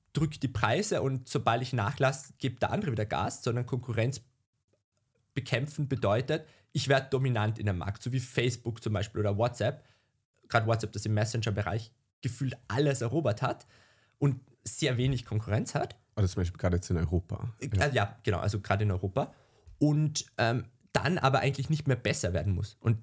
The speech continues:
Speaker 1: das ist zum Beispiel das
Speaker 2: Dann keine Incentives mehr hat, eben
Speaker 1: Genau.
Speaker 2: dazu besser zu werden, weil er so eine Monopolstellung im Markt hat.
Speaker 1: Genau,
Speaker 2: Ja.
Speaker 1: und da ist nicht nur Zero-Sum-Game, sondern ich würd sagen sogar irgendwie ein Negative-Sum-Game, weil für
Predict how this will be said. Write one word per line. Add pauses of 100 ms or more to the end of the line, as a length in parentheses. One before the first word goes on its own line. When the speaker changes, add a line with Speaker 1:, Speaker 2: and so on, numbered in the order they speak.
Speaker 1:
das
ist
zum
Beispiel
das
Speaker 2:
Dann
keine
Incentives
mehr
hat,
eben
Speaker 1:
Genau.
Speaker 2:
dazu
besser
zu
werden,
weil
er
so
eine
Monopolstellung
im
Markt
hat.
Speaker 1:
Genau,
Speaker 2:
Ja.
Speaker 1:
und
da
ist
nicht
nur
Zero-Sum-Game,
sondern
ich
würd
sagen
sogar
irgendwie
ein
Negative-Sum-Game,
weil
für